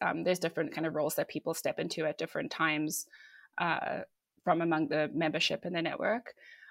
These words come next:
Um, we have quarterly meetings, but we definitely meet a lot more frequently than that. Um, there's several different kind of things going on that meet regularly. There's mentoring circles. Um,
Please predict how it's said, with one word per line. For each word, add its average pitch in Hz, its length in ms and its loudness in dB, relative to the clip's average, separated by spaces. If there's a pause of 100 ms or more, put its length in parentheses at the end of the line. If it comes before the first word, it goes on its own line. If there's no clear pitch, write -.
(140)
Um, 165 200 6
we 190 120 10
have 214 300 8
quarterly 220 460 8
meetings, 220 540 2
but - 180 -2
we 156 100 2
definitely 160 720 0 (100)
meet 170 320 2
a 170 40 0
lot 165 180 4
more 160 140 2
frequently 156 840 -2 (280)
than 160 240 2
that. 131 440 4 (120)
Um, 151 480 -2 (520)
there's - 180 2
several 165 680 6 (600)
different 165 460 2 (340)
kind 156 160 0
of 143 80 -4
things 160 500 4
going 151 300 6
on 147 140 6
that 147 120 4
meet 131 180 0
regularly. 196 540 4
There's 117 220 -2
mentoring 226 500 0
circles. 185 680 2 (500)
Um, 135 600 0